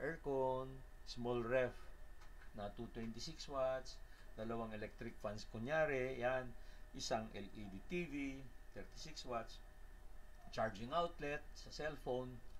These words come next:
mga L E D lamps, five watts, ganyan, no? What is the capacity of a grid tie system? So,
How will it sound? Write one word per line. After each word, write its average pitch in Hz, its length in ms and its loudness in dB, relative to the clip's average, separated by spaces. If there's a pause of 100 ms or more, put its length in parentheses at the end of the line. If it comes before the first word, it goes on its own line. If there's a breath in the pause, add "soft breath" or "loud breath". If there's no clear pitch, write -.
(380 loud breath)
mga 104 240 -6
L 101 160 -2
E 117 160 0
D 147 160 0
lamps, 131 480 4 (320)
five 131 240 0
watts, 123 400 4
ganyan, 92 240 -4
no? 82 80 -6 (800)
What 147 240 0
is 151 240 -2
the 135 240 10 (880)
capacity 120 560 2
of 104 160 -2
a 98 80 0
grid 101 240 -4
tie 95 160 -2
system? 92 320 -6 (320 loud breath)
So, 139 400 4